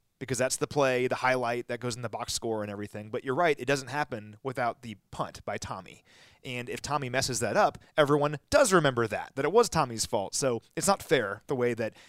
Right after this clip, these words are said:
these things work, but he deserves all the credit in the world for the season that he had. That Chargers game was so awesome, you're right, back in week two.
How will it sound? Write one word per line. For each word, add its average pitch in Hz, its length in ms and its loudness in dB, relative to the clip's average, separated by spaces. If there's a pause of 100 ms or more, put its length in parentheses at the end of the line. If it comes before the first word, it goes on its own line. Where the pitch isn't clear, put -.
(120)
these 135 160 -4
things 120 240 -6
work, 120 320 0
but 107 100 -4
he 123 100 -4
deserves 127 400 0
all 165 200 4
the 135 80 -4
credit 123 360 -2
in 123 120 -10
the 110 80 -12
world 107 240 -8
for 110 80 -14
the 98 80 -12
season 110 500 -10
that 107 160 -6
he 107 80 -8
had. 104 300 -6 (180)
That 147 120 -2
Chargers 139 360 4
game 120 180 -4
was 107 120 -2
so 117 220 0
awesome, 98 440 -4
you're 107 120 -8
right, 101 200 -6
back - 340 -4
in 110 140 -16
week 110 180 -16
two. 104 340 -10